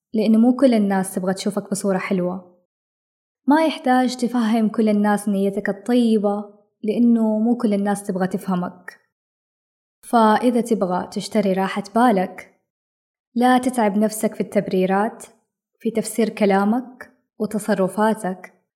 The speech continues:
وشرح نياتك وقصة حياتك، بس عشان الناس يرضوا عنك. أتذكر في النهاية، اللي يبغى يفهمك راح يتفهمك، وإرضاء الناس غاية لا تدرك.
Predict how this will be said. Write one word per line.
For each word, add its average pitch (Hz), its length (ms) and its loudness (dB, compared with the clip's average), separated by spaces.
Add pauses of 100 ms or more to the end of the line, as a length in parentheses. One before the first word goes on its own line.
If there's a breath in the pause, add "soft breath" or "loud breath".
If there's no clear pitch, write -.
(140)
وشرح 254 460 0
نياتك 214 680 0
وقصة 185 560 -4
حياتك، 202 840 -2 (680)
بس 247 260 0
عشان 214 320 2
الناس 208 640 0
يرضوا 190 300 0
عنك. 185 600 -4 (1040)
أتذكر 214 440 -2
في - 140 -8
النهاية، 190 680 0 (420)
اللي 190 220 0
يبغى 190 300 0
يفهمك 277 720 -2 (200)
راح 233 180 -2
يتفهمك، 185 800 -4 (640)
وإرضاء 226 460 0
الناس 247 460 2
غاية 220 280 2
لا 196 100 0
تدرك. 185 580 -6